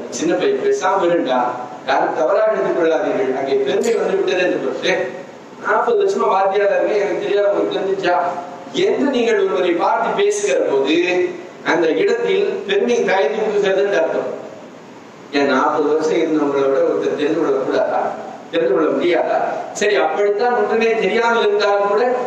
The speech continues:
நாம் அமைதியாக கேட்கிற போது நம்முடைய பணி வெளிப்படுமா இல்லையா? நாம் அமைதியாக இருக்கிற போது அவர்களை மதித்தோம் என்று வருமா இல்லையா? யாரிடத்தில் பணிவு இருக்கிறதோ அவர்கள் பிற மக்களை மதிப்பார்கள், புரிந்து கொள்வார்கள்,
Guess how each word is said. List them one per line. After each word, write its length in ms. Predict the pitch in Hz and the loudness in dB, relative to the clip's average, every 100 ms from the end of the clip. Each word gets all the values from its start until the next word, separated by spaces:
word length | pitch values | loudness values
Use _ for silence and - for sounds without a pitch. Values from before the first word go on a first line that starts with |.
| - | -2
நாம் 220 | 180 180 | 0 0
அமைதியாக 640 | - 233 247 247 240 - | 0 0 2 2 2 2
கேட்கிற 400 | - 214 208 214 | 2 0 0 0
போது 180 | 214 220 | 2 2
நம்முடைய 320 | 208 196 180 | 2 2 0
பணி 200 | 180 - | 0 0
வெளிப்படுமா 640 | 220 202 196 202 202 214 208 | 2 2 0 0 2 2 2
இல்லையா? 280 | 196 196 190 381 - - - - - - - - - - | 2 2 0 -4 -8 -12 -14 -16 -16 -18 -20 -20 -20 -4
நாம் 220 | 170 160 | 0 2
அமைதியாக 580 | 160 208 233 240 240 233 | 2 2 2 2 2 2
இருக்கிற 280 | 208 202 214 | 0 0 0
போது 280 | 226 220 202 214 | 2 2 0 0
அவர்களை 420 | 190 202 196 190 | 0 2 2 2
மதித்தோம் 480 | 170 180 196 240 226 | 2 0 0 0 2
என்று 160 | 233 | 2
வருமா 280 | 202 190 196 | 2 2 2
இல்லையா? 380 | 208 196 196 185 185 147 - - - - - - | 2 2 2 0 0 -4 -10 -14 -18 -20 -20 -6
யாரிடத்தில் 800 | 240 156 208 208 196 185 185 - | -2 0 2 2 2 0 -2 -2
பணிவு 240 | 156 156 160 | -2 0 0
இருக்கிறதோ 380 | 151 - 143 165 | 0 -2 0 2
அவர்கள் 280 | 151 139 | 2 2
பிற 200 | 135 135 | 0 0
மக்களை 380 | 127 123 170 170 | 0 0 0 0
மதிப்பார்கள், 640 | 131 131 156 131 - - - - - - - - 175 | 0 0 0 0 0 -2 -6 -10 -14 -18 -18 -12 -2
புரிந்து 260 | 190 214 | 0 2
கொள்வார்கள், 460 | 190 - - - | 2 0 0 -2